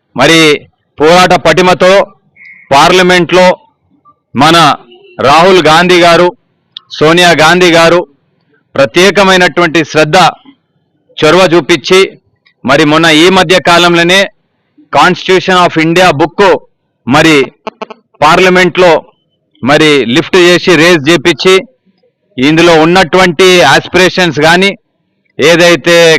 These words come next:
కాన్స్టిట్యూషనల్ అమెండ్మెంట్స్ కానీ, ఏవైతే రిక్వైర్డ్ ఉన్నాయో, అవన్నిటిని కూడా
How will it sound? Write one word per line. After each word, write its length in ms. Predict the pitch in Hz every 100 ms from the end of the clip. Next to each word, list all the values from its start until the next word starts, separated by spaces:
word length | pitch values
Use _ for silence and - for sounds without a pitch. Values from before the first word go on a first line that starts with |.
| -
కాన్స్టిట్యూషనల్ 840 | 151 170 - 170 180 170 185 180 156 - - - - - 131
అమెండ్మెంట్స్ 520 | 175 175 180 165 156 165
కానీ, 220 | 190 202 - _ - _ _ - 123 156
ఏవైతే 340 | 170 156 160 147
రిక్వైర్డ్ 400 | 143 185 180 165
ఉన్నాయో, 280 | 165 190 202 190 - _ _ _ _ 113
అవన్నిటిని 560 | 143 156 190 175 180 175 175
కూడా 160 | 180